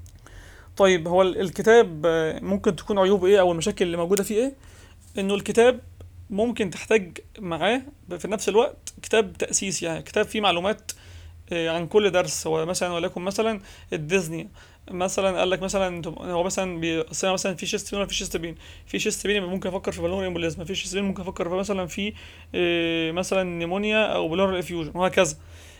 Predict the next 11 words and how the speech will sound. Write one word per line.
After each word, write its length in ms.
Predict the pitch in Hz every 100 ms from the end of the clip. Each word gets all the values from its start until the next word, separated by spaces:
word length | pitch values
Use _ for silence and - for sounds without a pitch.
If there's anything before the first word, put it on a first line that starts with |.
| - - - - -
أنا 80 | 220
بقى 120 | 247
محتاج 200 | - 233
أصلًا 320 | 240 247 214 - -
كتاب 460 | - 220 254 294 -
يديني 380 | 185 156 202 220
مثلًا 340 | 214 233 220
يشرح 280 | 175 202 214
لي 80 | 190
مثلًا 300 | 202 233 220
النيمونيا، 460 | 170 165 202 220